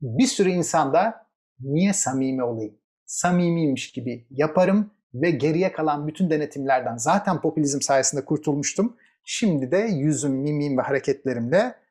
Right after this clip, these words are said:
o samimiyeti de taklit eder-, ederim ve kimsenin denetleyemeyeceği beni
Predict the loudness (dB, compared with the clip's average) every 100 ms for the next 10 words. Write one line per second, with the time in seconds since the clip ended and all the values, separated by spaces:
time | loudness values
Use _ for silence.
0 | _ -4 -2 -2 0 0 0 -2 -4 -2
1 | -2 0 -2 -2 -2 -2 -2 -2 0 2
2 | 2 0 _ _ -8 0 0 -2 -6 2
3 | 2 2 0 0 0 -2 -4 -4 0 2
4 | 4 4 0 -4 -6 0 4 6 6 0